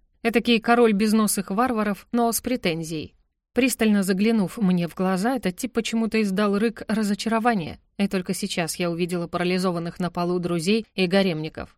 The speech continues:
и Барсика тоже. Единственным, кто оставался на ногах, был Дэвид,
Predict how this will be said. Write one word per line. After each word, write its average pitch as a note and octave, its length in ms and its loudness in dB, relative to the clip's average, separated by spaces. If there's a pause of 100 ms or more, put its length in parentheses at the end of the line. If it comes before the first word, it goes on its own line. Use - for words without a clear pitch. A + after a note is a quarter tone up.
и A#3+ 80 0
Барсика F3+ 500 -2
тоже. E3+ 360 -6 (240)
Единственным, G3+ 680 0
кто G3 220 -4
оставался F3+ 520 -4
на E3 120 -4
ногах, E3+ 480 -4
был G3+ 260 -2
Дэвид, F#3+ 460 -2